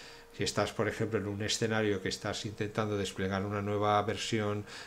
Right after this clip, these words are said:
de un modelo, pues puedes pasar noventa diez, por ejemplo, y empezar a ver cuál es el resultado de la nueva versión de tu modelo.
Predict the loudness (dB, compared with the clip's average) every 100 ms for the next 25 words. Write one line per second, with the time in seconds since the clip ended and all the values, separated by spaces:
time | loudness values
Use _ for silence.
0 | 0 2 6 8 8 8 8 6 2 2
1 | 2 2 2 2 0 0 0 0 2 2
2 | 4 2 2 -2 0 0 2 2 0 -2
3 | -10 0 2 4 4 8 8 8 8 6
4 | 4 4 2 2 0 0 0 2 4 4
5 | 2 -2 -2 -4 -4 -2 -2 -2 -6 -4
6 | -4